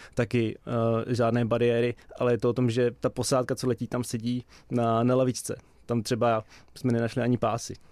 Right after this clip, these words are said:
No prostě, „Někam si sedni.“ No, tak jsme si někam sedli. A oni tam možná byli kdysi, ale pak zjistili, že to je zbytečný, tak to tam, tak tam nedávají.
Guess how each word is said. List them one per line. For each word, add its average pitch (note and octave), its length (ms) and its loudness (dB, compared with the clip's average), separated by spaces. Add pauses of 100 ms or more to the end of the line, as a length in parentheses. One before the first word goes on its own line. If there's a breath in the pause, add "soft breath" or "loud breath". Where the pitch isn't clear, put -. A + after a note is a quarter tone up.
(140)
No A#2+ 100 -2
prostě, A#2 300 -2 (360 loud breath)
„Někam G#3 220 0
si G3+ 120 -2
sedni.“ A2 400 0
No, A2+ 120 -2
tak A#2+ 180 -2
jsme D3 120 2
si F3 120 0
někam D#3 340 0
sedli. B2 420 -2 (720 loud breath)
A B2 420 2
oni C3 160 2
tam C3+ 120 2
možná B2+ 280 2
byli B2 260 2
kdysi, A2+ 400 0
ale A2+ 280 4 (480 loud breath)
pak A#2+ 140 0
zjistili, A2+ 300 0
že A#2 60 2
to B2 100 0
je A#2+ 60 4
zbytečný, A#2 440 -2
tak A2+ 100 -2
to A#2+ 100 -4
tam, A2+ 240 0
tak G#2+ 120 -6
tam A#2+ 120 0
nedávají. A2+ 440 0